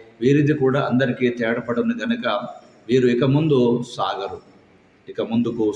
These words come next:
సాగరు." చదవబడిన లేఖన భాగమును దేవుడు నేటి మన ధ్యానం కొరకు దీవించి ఆస్వాదించునుగాక. ప్రియులారా,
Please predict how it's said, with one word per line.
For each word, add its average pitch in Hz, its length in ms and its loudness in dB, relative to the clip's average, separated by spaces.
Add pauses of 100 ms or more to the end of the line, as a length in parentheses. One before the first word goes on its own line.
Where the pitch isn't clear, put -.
(140)
సాగరు." 92 340 -6
చదవబడిన 104 580 -6
లేఖన 107 340 -6
భాగమును 113 680 -2 (340)
దేవుడు 143 360 4
నేటి 131 360 0
మన 113 460 -2
ధ్యానం 113 340 -2
కొరకు 110 260 -4
దీవించి 104 680 -6 (380)
ఆస్వాదించునుగాక. 90 1040 -8 (140)
ప్రియులారా, 117 400 -2